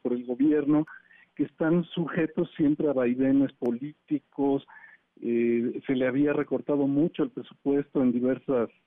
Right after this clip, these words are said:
en diversos gobiernos, porque dejó de ser prioritaria, luego se le aumenta cuando empieza a haber otras, eh, miradas. Pero, eh, la participación de empresas privadas, pues, sin duda es otra manera de, de poder desarrollar investigación,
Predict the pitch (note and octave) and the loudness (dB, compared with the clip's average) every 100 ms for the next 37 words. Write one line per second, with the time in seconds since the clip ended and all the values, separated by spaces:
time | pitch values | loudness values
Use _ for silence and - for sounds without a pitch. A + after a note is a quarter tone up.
0 | - B2 A#2+ A#2+ B2 C3+ D3 B2 A#2+ B2+ | -10 -4 -2 0 0 -2 -4 -2 -2 0
1 | D3 D#3 D3+ D#3 D3 - - - - - | 2 2 2 2 2 -4 -20 -20 -20 -20
2 | - A#2 - B2 A#2+ - C#3 C3 - B2 | -8 -8 -2 0 0 0 0 0 0 -4
3 | - A#2+ A#2+ - D#3+ D#3+ D#3+ C#3+ C3 C#3 | -2 -2 -2 -4 -2 0 2 2 2 0
4 | C3 B2 A#2+ B2+ D#3+ F#3 F3 D3+ B2+ B2 | -2 -4 -4 -2 0 0 0 -4 -4 -6
5 | A#2+ C3+ C#3+ B2 B2+ - - _ _ _ | -8 -8 -6 -4 -6 -10 -20 _ _ _
6 | A#2 A#2 A#2+ A2 - - - - A2+ A2 | -6 -2 0 -2 -4 -20 -12 -6 -4 2
7 | B2 C3+ D#3 E3 D#3+ D#3+ - - - _ | 2 4 2 2 0 -2 -12 -20 -20 _
8 | _ - F#3 F3+ F#3 - D#3 - D#3 D3+ | _ -2 0 2 0 0 -2 -2 -6 -4
9 | E3 - D#3+ E3+ D#3+ G#3 A3+ G3 F#3+ G#3 | -4 -4 -6 -4 -2 -2 -2 -2 -2 -4
10 | - F#3+ F#3 D#3+ E3 _ - _ - D3+ | -4 -2 0 0 -2 _ -20 _ -6 -6
11 | - E3 E3 F#3+ F3+ F3+ - - D#3+ F3 | -2 -2 -2 -2 -2 -2 -4 -12 -2 -2
12 | F3+ F3+ E3 E3 E3 E3+ D3 B2+ A#2+ _ | 0 -2 0 0 2 0 0 -2 -4 _
13 | C3 C3 C3+ B2+ D3 D#3 D#3+ C#3+ B2 B2+ | -12 -10 -8 -2 -2 0 -4 -4 -4 -6
14 | B2+ C#3+ D3+ D3+ D3 B2 B2 C3 B2 - | -2 -2 0 0 0 -2 -4 -2 -4 -2
15 | C#3+ C#3 C#3+ | 0 2 2